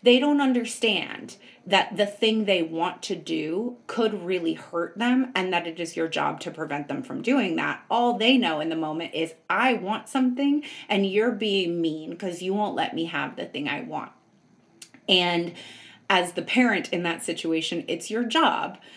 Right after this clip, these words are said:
to just be like, "Yeah, I get it. You're mad at me. You hate this. You wanna do what you wanna do, and I have to not let you," right? The parent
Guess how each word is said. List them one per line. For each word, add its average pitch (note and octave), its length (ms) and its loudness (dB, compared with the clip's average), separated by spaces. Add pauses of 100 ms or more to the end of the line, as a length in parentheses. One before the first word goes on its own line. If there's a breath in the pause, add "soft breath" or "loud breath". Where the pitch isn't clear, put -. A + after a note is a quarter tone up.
(160 loud breath)
to A3 120 0
just G3+ 240 0
be G3 100 2
like, F3+ 320 0
"Yeah, F#3 360 0 (140)
I G#3 60 0
get F#3+ 260 0
it. - 140 -6 (420)
You're F#3 200 -4
mad F#3 240 2
at F3+ 100 0
me. F3 400 -4 (260)
You F#3 140 2
hate F#3 400 -2
this. D#3+ 540 -2
You F3+ 260 -4
wanna G#3 320 0
do G3 160 2
what F3 160 0
you F3+ 180 -2
wanna E3+ 380 -2
do, D#3 460 -2
and D#3+ 160 -2
I E3+ 480 0
have - 420 -2
to E3 180 -2
not D3+ 320 -4
let - 280 -6
you," - 220 -12 (440)
right? D#3+ 340 -4 (680 soft breath)
The A3 80 0
parent G#3+ 540 -2